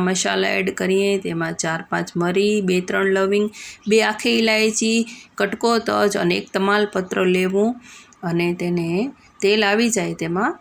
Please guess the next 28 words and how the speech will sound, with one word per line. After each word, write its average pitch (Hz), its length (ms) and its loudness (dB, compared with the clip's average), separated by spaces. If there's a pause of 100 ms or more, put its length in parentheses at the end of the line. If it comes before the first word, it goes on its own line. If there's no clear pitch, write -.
(140)
એડ 185 100 0 (140)
કરી 165 200 0 (120)
દેવું. 160 280 -6 (140)
ત્યારબાદ 165 680 -2
તેમાં 190 400 2 (140)
વન 196 200 0
હાફ 254 220 0
ટીસ્પૂન 226 680 0 (520)
જીરું 220 360 4 (400)
એડ 190 120 2 (120)
કરવું 196 400 2 (300)
અને 165 220 -2 (320)
વન 208 200 2
હાફ 240 240 2
ટીસ્પૂન 190 600 0
જેટલી 190 300 2 (160)
હિંગ 240 220 4 (260)
એડ 190 240 0
કરી 170 300 0
દેવી. 180 320 0 (720)
હવે 233 200 4 (140)
તેમાં 208 500 2 (300)
કાંદાની 190 560 4 (180)
પેસ્ટ 196 480 0 (280)
એડ 190 260 0
કરવી 185 580 2 (320)
અને 170 240 0 (260)
તેને 190 320 2